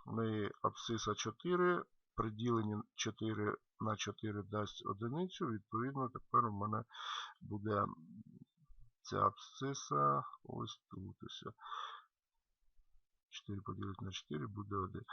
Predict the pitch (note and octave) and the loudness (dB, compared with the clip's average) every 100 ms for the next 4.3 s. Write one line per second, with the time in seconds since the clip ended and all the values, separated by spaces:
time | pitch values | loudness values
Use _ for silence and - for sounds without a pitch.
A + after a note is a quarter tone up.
0 | - - - F#3+ F3+ D#3 D3 C#3 C3 - | -8 -8 2 8 8 8 6 8 8 6
1 | G#2+ - G#2+ G#2+ A2 - - A2+ G#2 - | 0 -2 -6 -4 -6 -4 0 2 2 -4
2 | A2 C3 B2 A#2 A#2 - A2+ A2+ A2 G#2+ | 6 8 8 4 0 0 -2 0 -2 -2
3 | - _ E3 F3 C#3+ - - - G2 - | -6 _ 0 4 4 2 -4 -6 -8 -2
4 | G#2+ G#2 | 2 2